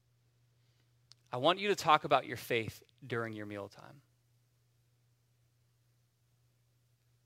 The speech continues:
Jesus says he's the life, that, that, that he is the bread of life. "Whoever comes to me will never be hungry again." What I'm convinced of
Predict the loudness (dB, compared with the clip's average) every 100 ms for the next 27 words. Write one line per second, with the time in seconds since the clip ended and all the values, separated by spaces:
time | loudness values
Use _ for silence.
0 | _ _ _ _ _ -4 2 2 4 4
1 | 10 10 10 4 -6 -12 -6 0 2 2
2 | 2 4 6 4 0 -10 -16 -20 _ _
3 | 0 0 2 0 0 -6 0 2 2 0
4 | -2 -2 6 10 10 6 -10 -20 _ -2
5 | 0 0 0 0 -4 -16 -20 -20 _ _
6 | _ -2 2 4 2 2 0 0 0 0
7 | 2 2 2 0 -4 -4 -6 -8 -6 -4
8 | -6 -10 -20 -20 -20 _ _ _ _ _
9 | _ _ _ _ _ 4 6 6 6 0
10 | 0 0 2 6 6 6 -8